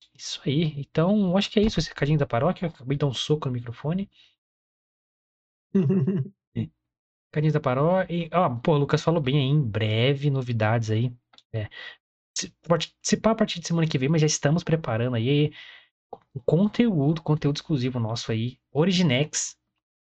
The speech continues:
Speaker 1: Então, é, mano, esperamos aí.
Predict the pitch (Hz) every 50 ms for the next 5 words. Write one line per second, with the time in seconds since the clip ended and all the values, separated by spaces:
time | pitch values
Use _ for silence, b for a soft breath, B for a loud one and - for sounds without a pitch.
0 | _ _ _ _ _ _ _ _ _ 120 120 117 120 - 139 135 143 143 135 127
1 | 120 123 B B B B B B B _ _ _ _ _ _ _ 113 110 107 113
2 | 143 156 139 120 113 113 - - 120 120 127 135 123 131 127 139 135